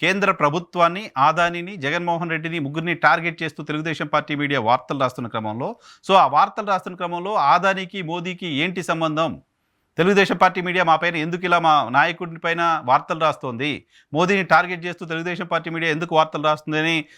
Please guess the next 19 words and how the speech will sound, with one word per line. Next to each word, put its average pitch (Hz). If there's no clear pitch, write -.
ప్రశ్నించిన 196
ఒక్కడంటే 170
ఒక్క 151
భారతీయ 156
జనతా 151
పార్టీకి 143
సంబంధించిన 135
నాయకుడు 135
ఆంధ్రప్రదేశ్ 131
రాష్ట్రంలో 120
కనపడలా. 120
అంతేకాదు, 185
గతంలో 196
మోదీని 190
ఒక, 160
ఆ, 139
దెయ్యంతో 190
పోలుస్తూ 180
కొంతమంది 165